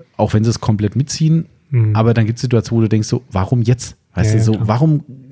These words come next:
Speaker 1: ne? Also da fällt sich keiner um Ar-, äh, in die Arme oder sowas, das ist vollkommen klar. Aber man denkt halt trotzdem, "Leute, ihr seid die Gefährdeten hier und nicht ich." Ähm, naja, egal, sei's drum, Corona-Thema ist ja eh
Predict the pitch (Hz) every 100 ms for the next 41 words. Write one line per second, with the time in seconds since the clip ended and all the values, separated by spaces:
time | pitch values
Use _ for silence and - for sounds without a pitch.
0 | 131 131 123 113 131 151 - 87 90 -
1 | - 110 117 117 117 120 101 87 135 160
2 | 117 110 117 110 95 143 170 160 147 151
3 | - 104 - 117 - 107 - 113 120 165
4 | - - - _ _ - 113 113 107 120
5 | 127 117 - 117 107 135 113 98 113 -
6 | 113 - 123 139 117 98 98 98 98 147
7 | - - - - - - - 113 101 98
8 | 92 _ _ _ _ _ _ - 110 104
9 | 127 - 92 82 78 92 - 113 104 -
10 | 87 101 - 98 92 - - 101